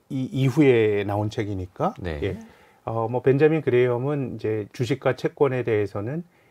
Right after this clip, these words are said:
Speaker 1: 이십오 퍼센트를 최소값으로 가져가고
Speaker 2: 네.
Speaker 1: 보통 주-, 주식에 대한 판단에 따라서 주식의 비중이 결정이 되고 뭐 채권의 비중이 또 결정이 된다라고 얘기를 하는데,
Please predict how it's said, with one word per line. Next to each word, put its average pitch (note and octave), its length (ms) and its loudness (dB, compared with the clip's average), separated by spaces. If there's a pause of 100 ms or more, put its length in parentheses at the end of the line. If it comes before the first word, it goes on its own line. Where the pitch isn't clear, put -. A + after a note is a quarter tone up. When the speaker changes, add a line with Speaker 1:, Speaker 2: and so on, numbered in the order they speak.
(120)
Speaker 1:
이십오 B2 340 2
퍼센트를 A#2 600 -2
최소값으로 C3+ 600 0
가져가고 F#2 640 -6 (140)
Speaker 2:
네. D#2 180 -16 (180)
Speaker 1:
보통 D3+ 460 2
주-, A#2+ 120 -4
주식에 B2+ 380 2
대한 B2+ 180 0
판단에 D3+ 460 0
따라서 A#2+ 600 -4 (440)
주식의 B2 400 -2
비중이 A2+ 360 -2
결정이 G2 460 -2
되고 C3 380 -4 (220)
뭐 F#2 100 -8
채권의 B2 420 -4
비중이 G#2 420 -4
또 F#2 160 -2
결정이 G2+ 380 -4
된다라고 F#2 440 -4
얘기를 F#2 260 -6
하는데, G#2 460 -6